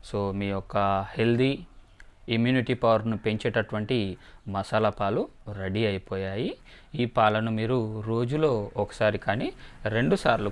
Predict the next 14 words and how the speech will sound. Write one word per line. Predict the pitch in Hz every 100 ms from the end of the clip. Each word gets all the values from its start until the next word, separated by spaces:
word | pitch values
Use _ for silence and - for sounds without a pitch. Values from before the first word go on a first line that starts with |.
| -
కూడా | 107 113 107
మీరు | 98 98 98
త్రాగవచ్చు. | 98 98 104 101 - - - - 170
ఈ | 165
మసాలా | 143 196 196 170
పాలు | 151 165 143 135 135
తాగడానికి | 147 196 175 143 131 147 123 110
అద్భుతంగా | 117 123 127 123 123 117
ఉండడమే | 110 117 117 117 110
కాకుండా | 104 - 147 156 127 104 98 - - 117
వీటిని | 139 147 156 143 120
తాగడం | 131 175 156 123
వల్ల | 127 135 113 107 107
మీకు | 110 -